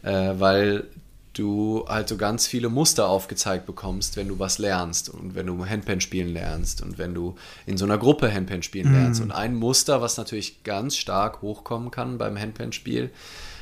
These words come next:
Speaker 1: ähm, bei anderen Dingen auch, aber da auch, ist halt der Vergleich.
Speaker 2: Gerade wenn
Speaker 1: Und
Speaker 2: lauter
Speaker 1: so
Speaker 2: Anfänger zusammen sind und wir hatten's ja in der Gruppe, einer hat schon Schlagzeugerfahrung, dem fällt
Speaker 1: Oder
Speaker 2: das,
Speaker 1: zwei.
Speaker 2: oder zwei,
Speaker 1: Ja.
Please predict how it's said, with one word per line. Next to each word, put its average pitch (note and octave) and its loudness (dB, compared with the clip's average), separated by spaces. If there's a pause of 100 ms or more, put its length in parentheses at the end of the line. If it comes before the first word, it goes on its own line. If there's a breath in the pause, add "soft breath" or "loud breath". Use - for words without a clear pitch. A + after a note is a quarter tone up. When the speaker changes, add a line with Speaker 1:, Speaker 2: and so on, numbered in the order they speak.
(140 loud breath)
Speaker 1:
ähm, F#2 0 (340)
bei F2+ 0
anderen F#2+ 0
Dingen F#2+ 2
auch, C3+ 4
aber F2 0
da F#2 4
auch, A2 2 (520 soft breath)
ist - 0
halt F#2+ -2
der G2+ 0
Vergleich. G#2 0 (340 loud breath)
Speaker 2:
Gerade C#3+ 8
wenn D#3 10
Speaker 1:
Und D3+ 8
Speaker 2:
lauter D3 10
Speaker 1:
so C#3 4
Speaker 2:
Anfänger D#3+ 6
zusammen D#3+ 10
sind F#3 8 (340 loud breath)
und C#3 10
wir C#3+ 10
hatten's E3 8
ja D#3 10
in D#3 8
der D#3+ 8
Gruppe, E3+ 6
einer D3 8
hat D3+ 4
schon D3 8
Schlagzeugerfahrung, D3 6 (400 loud breath)
dem C#3 12
fällt D#3 6
Speaker 1:
Oder - -2
Speaker 2:
das, - 4
Speaker 1:
zwei. G#2+ -4
Speaker 2:
oder C#3+ 8
zwei, C3 8
Speaker 1:
Ja. A2+ 2